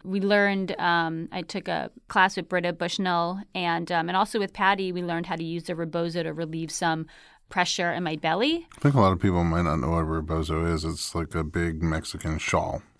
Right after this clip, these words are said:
Speaker 1: Exactly.
Speaker 2: And the midwives, uh, have lots of different ways to use it to, you know, take pre-, like you said, take
Speaker 1: Yeah,
Speaker 2: pressure
Speaker 1: take
Speaker 2: off
Speaker 1: pressure
Speaker 2: your
Speaker 1: off
Speaker 2: belly.
Speaker 1: certain areas of your body, which, so that was really helpful. But, um,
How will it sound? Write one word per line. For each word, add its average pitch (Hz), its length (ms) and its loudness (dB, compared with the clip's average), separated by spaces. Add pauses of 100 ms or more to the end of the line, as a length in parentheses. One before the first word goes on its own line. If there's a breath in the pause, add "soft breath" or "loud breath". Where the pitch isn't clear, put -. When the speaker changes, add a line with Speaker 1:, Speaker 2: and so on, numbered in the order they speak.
(120)
Speaker 1:
Exactly. 175 680 2
Speaker 2:
And 85 160 0
the 82 60 2
midwives, 80 680 0 (100)
uh, 80 280 0
have 85 220 -4
lots 85 240 0
of 82 60 -2
different 80 280 -2
ways 78 280 -2
to - 140 -8
use 85 320 0
it 76 240 -2
to, 78 720 -2 (340)
you 165 120 2
know, 90 140 2
take - 260 -6
pre-, - 160 -2
like 90 200 -2
you 90 80 0
said, - 260 -6
take - 140 0
Speaker 1:
Yeah, 240 140 6
Speaker 2:
pressure 170 100 2
Speaker 1:
take 208 120 4
Speaker 2:
off 175 80 -2
Speaker 1:
pressure 214 240 2
Speaker 2:
your 175 60 4
Speaker 1:
off 170 80 4
Speaker 2:
belly. - 40 -4
Speaker 1:
certain - 220 0
areas 165 560 0
of 156 160 -6
your 156 100 -4
body, 156 420 0
which, - 280 -8
so 190 80 -4
that 175 160 2
was 175 120 -4
really 160 200 -6
helpful. 151 520 -8
But, 170 240 0
um, 151 420 -2